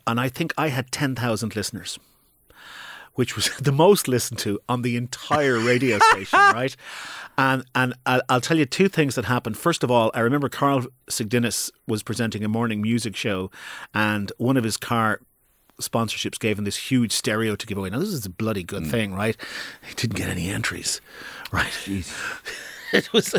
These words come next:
Speaker 1: it was, it was, it was, it was pretty bad. Yeah, Radio one percent, but, um, I remember just trying, trying desperately to, to keep my job, obviously, um, but I knew things were gonna happen,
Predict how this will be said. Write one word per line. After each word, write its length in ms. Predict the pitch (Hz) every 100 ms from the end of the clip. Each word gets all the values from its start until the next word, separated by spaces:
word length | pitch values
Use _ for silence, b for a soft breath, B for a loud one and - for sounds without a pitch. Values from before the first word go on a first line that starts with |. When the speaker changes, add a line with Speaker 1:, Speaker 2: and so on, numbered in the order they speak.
| -
Speaker 1:
it 60 |
was, 200 | 175 139 139
it 100 | 147
was, 160 | 135 120
it 100 | 151
was, 160 | 131 113 -
it 60 |
was 160 | 120 113
pretty 280 | - 117 110
bad. 280 | 107 107 - B B B
Yeah, 200 | B 165
Radio 380 | 160 160 180 170
one 200 | 147 156
percent, 440 | 139 127 151 135 -
but, 240 | 135 -
um, 380 | 135 127 123 113 _ _ - B B B B B B B
I 40 | 127
remember 440 | 139 165 147 110 127
just 260 | - 131 - -
trying, 420 | 143 139 135 123 -
trying 400 | - 135 135 123
desperately 580 | 104 131 - 110 117 107
to, 320 | 101 117 107 - -
to 180 | 110 -
keep 240 | - 147 -
my 80 |
job, 380 | - 104 135 104 -
obviously, 760 | 95 98 92 - 110 139 151 -
um, 500 | 107 98 95 95 92 -
but 100 | 113
I 60 |
knew 180 | 127 190
things 300 | - 135 107
were 60 | 104
gonna 220 | 107 98
happen, 300 | 107 101